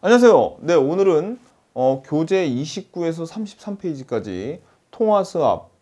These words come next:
국제통화기금, 규제 샌드박스, 예비 타당성 조사, 메카시즘,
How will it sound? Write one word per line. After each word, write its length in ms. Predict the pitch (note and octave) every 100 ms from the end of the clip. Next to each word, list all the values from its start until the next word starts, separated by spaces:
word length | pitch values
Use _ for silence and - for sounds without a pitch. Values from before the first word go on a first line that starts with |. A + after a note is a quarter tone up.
| _
국제통화기금, 1200 | _ A#2+ A#2+ D#3 D#3 D#3+ D3 C3+ A2 A2+ D3+ D#3+ D#3+
규제 300 | - B2 D3+
샌드박스, 760 | D3+ C#3 C3+ G#2+ - D#3+ F#3 G3 _ _
예비 320 | G#2+ B2 D#3
타당성 560 | D#3 D#3 C#3+ C#3 C#3 C3+
조사, 480 | A2 A2 A2 B2 D#3+ -
메카시즘, 720 | G2+ G#2+ C#3+ - A#2+ G2+ E2+